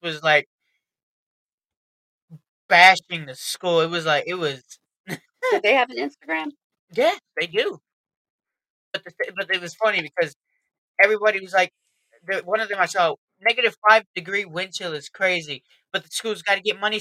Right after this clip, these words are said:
Speaker 1: somehow, I guess."
Speaker 2: Yeah, but let me tell you something. You're, you're mad about that,
Speaker 1: I
Speaker 2: right?
Speaker 1: w-, well, I mean, yeah, 'cause I
Speaker 2: Yeah.
Speaker 1: wanted to,
Speaker 2: I know
Speaker 1: it
Speaker 2: you
Speaker 1: was
Speaker 2: wanted a snow day. I get that. But for every snow day, you have to still go to school. And the school is ending on the twenty-seventh of May,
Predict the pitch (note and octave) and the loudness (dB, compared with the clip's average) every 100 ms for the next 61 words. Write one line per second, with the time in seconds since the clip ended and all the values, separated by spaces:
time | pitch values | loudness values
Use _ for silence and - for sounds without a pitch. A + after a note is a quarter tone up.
0 | - C4+ C#4+ A3 E3+ D3+ D3+ E3+ - _ | 2 2 4 4 4 2 -2 -4 -6 _
1 | _ _ - F#3+ F3+ F3+ - E3 G3 A3+ | _ _ -2 2 0 0 -2 0 0 -4
2 | A#3 G3 F#3 F3+ - D#3 E3+ G3+ - G3+ | -6 -8 -8 -12 -10 -8 -4 -4 -2 -2
3 | B3 G3 F3 E3 D3 D3 C#3+ C3 B2+ _ | 0 2 0 -2 -4 -4 -4 -6 -6 _
4 | E3 D#3 A3+ B3+ _ D3+ _ E3 D3+ C3+ | -2 4 4 4 _ -20 _ -4 -2 -2
5 | C#3+ B2+ D3 C3+ - C#3 C3+ E3 C#3 C3 | -6 -6 -2 -2 -4 0 6 6 4 -12
6 | B2+ _ _ _ A#3 A3 G3+ G3 F#3+ G3 | -16 _ _ _ 2 4 2 2 2 2
7 | F#3 - G3 D#3 C#3+ D#3 E3+ F3+ E3 D3 | -2 -2 0 0 -2 -2 -4 -4 -4 -2
8 | B2+ - D#3+ _ - - A#3+ - F#3 F#3 | -2 -4 -10 _ 0 0 0 -10 -6 -4
9 | G#3 G#3 F3+ F3+ - _ F#3 E3+ D#3+ D#3 | -4 -6 -4 -4 -6 _ -8 -6 -6 -8
10 | - F#3 C#3 _ - E3+ D#3 _ - G#3 | -8 -6 -6 _ -12 -12 -12 _ -4 -2
11 | G#3 - F3 - - F3+ F3 E3 D3+ D3 | 0 -4 -12 -14 -8 -6 -6 -8 -8 -10
12 | - E3+ E3 - D#3 E3 C#3+ C#3+ D#3 C#3+ | -12 -12 -10 -12 -14 -10 -10 -10 -12 -12
13 | D3+ | -10